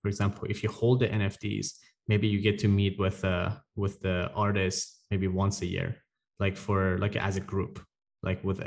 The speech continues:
all the holders, maybe, or, like, they get a ticket to this artist, like, show, or, um, there's many, many applications to N F Ts. So I think, um, we are going through that place where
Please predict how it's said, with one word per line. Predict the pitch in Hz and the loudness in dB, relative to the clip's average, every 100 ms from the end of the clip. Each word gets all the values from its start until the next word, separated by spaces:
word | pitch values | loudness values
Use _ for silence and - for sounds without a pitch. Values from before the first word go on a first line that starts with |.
| - | -6
all | 101 98 | -2 0
the | 92 | -2
holders, | - 90 92 90 - | -2 -2 0 0 0
maybe, | 104 98 101 98 | -2 0 0 0
or, | 101 107 | 2 2
like, | 101 98 | 2 2
they | 104 | 4
get | 113 | 4
a | 104 | 4
ticket | - 107 104 - | 2 0 0 0
to | 104 98 | 0 2
this | 98 - | 0 -2
artist, | 104 98 98 - | 0 0 0 0
like, | 95 | -2
show, | - - 85 117 - _ _ _ _ | -2 -4 -4 -6 -10 _ _ _ _
or, | - 95 95 95 92 95 - _ _ | -4 0 2 2 2 -2 -6 _ _
um, | 90 90 107 | -2 2 6
there's | 135 | 6
many, | 135 135 147 139 | 8 8 8 8
many | 127 123 117 110 104 - | 8 8 6 4 0 -2
applications | 101 101 - 107 104 71 73 - - - _ _ | -2 -2 -2 0 0 -2 -4 -6 -6 -10 _ _
to | - 95 90 | -2 0 0
N | 95 95 | 0 -2
F | 95 | -2
Ts. | - 85 - | -4 -4 2
So | 120 113 - - | 2 2 -4 -4
I | - | 2
think, | 147 135 - - _ - | 4 4 2 -10 _ -2
um, | 107 104 101 95 | 2 4 2 0
we | 120 117 | 0 2
are | 117 143 | 4 4
going | 135 135 127 | 4 6 4
through | 113 110 | 4 0
that | 107 98 - - _ _ | 2 0 -6 -20 _ _
place | - 110 107 - | 2 4 4 4
where | 107 98 92 | 2 4 2